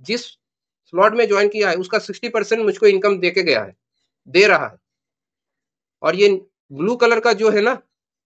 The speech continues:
इनमें से किसी का, कोई भी इसका डायरेक्ट हो सकता है।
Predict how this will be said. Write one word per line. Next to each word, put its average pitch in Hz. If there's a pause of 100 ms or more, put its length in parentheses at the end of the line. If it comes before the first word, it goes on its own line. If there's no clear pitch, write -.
(420)
इनमें 240
से 254
किसी 240
का, 247
कोई 226
भी 247
इसका 226
डायरेक्ट 202
हो 202
सकता 139
है। -